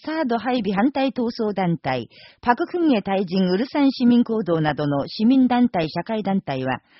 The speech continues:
ソウルで共同で記者会見を持ちました。キョンサン南道地域では、二千三百四十人の父兄が道庁の前で、パククンヘは下野せよとい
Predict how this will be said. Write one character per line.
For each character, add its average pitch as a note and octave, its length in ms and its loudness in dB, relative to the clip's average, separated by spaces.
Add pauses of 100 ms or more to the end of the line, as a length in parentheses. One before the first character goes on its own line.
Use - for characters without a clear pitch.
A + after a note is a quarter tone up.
(240)
ソ C4+ 200 0
ウ C4 60 0
ル G#3 120 -2
で F3 100 2 (180)
共 A3 180 0
同 G#3 180 0
で F#3+ 100 0
記 G#3 220 -6
者 D#4 40 -6
会 D4+ 220 -6
見 F3 240 -2
を D3 60 0
持 D3 120 -2
ち - 140 -10
ま C#3 160 -2
し - 120 -10
た。 C3 200 -8 (1200)
キ B3 100 4
ョ C#4 100 8
ン F4 40 -2
サ F#4 120 2
ン E4+ 40 2
南 D#4+ 240 6
道 C4+ 180 2
地 A#3 220 -2
域 F3+ 180 -6
で C#3 140 -2
は、 C3 220 -2 (280)
二 A#3 200 6
千 E4 240 2
三 C#4+ 220 6
百 A3 220 0
四 A3 220 6
十 B3 160 2
人 F3 220 4
の D3+ 100 2
父 - 140 -10 (140)
兄 D3+ 120 0
が C#3 200 0
道 C#4 220 -2
庁 F3 220 -2
の C#3+ 160 2
前 D3+ 240 -2
で、 - 220 -6 (520)
パ A#3+ 140 0
ク D4+ 140 -6
ク D#4+ 100 -2
ン C4+ 140 6
ヘ G#3 100 4
は F3+ 160 6
下 C#4+ 240 -2
野 C4 80 -2
せ A#3+ 140 -4
よ G#3+ 160 2
と F#3+ 100 -4
い D#3+ 100 2